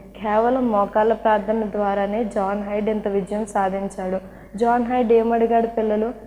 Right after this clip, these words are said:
"కేవలం ఒక్క ఆత్మను రక్షించు దేవా" అని అడిగాడు. కానీ అనేక వేల ఆత్మలు జాన్ హైడ్ ద్వారా రక్షింపబడినాయి.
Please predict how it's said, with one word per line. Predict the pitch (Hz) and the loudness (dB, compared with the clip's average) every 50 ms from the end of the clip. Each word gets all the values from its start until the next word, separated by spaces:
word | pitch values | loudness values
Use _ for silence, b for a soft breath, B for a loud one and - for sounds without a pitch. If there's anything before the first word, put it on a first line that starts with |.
| - - - - | -18 -20 -12 -4
"కేవలం | - 196 196 196 190 214 220 240 226 | -2 0 2 2 2 2 2 2 0
ఒక్క | 202 196 - - - 220 | 0 -2 -2 -2 0 2
ఆత్మను | 208 208 208 208 - 226 233 240 240 233 | 2 2 2 0 -2 -2 0 0 2 0
రక్షించు | 226 208 214 - - 226 226 214 - 208 | 0 -2 -2 -4 -4 -4 -4 -4 -4 -2
దేవా" | 208 214 208 202 208 208 | 0 2 2 2 2 0
అని | 214 220 - 240 208 208 | 0 0 -2 -2 0 0
అడిగాడు. | 202 196 202 196 190 185 185 185 - - - - - - | 0 0 0 0 0 -2 -2 -4 -6 -10 -16 -18 -10 -6
కానీ | 214 202 208 226 233 | -4 -2 0 0 0
అనేక | 214 202 190 196 208 214 214 220 226 | 0 0 0 0 0 0 0 0 0
వేల | 214 202 202 202 196 208 | 2 2 2 2 2 4
ఆత్మలు | 214 214 208 208 202 - - 202 196 196 208 220 | 4 2 2 2 0 -2 -4 -4 -2 -2 0 -2
జాన్ | 202 - 220 196 196 202 202 | -2 0 -2 -2 -2 -2 -2
హైడ్ | 196 208 202 202 190 | -2 -2 -2 -2 -2
ద్వారా | 185 208 202 202 202 226 | -2 0 0 2 2 2
రక్షింపబడినాయి. | 220 202 185 185 - - 202 202 196 196 185 196 190 185 190 190 185 | 2 0 -2 -4 -6 -8 -6 -4 -4 -2 -2 -2 -2 0 -2 -2 -4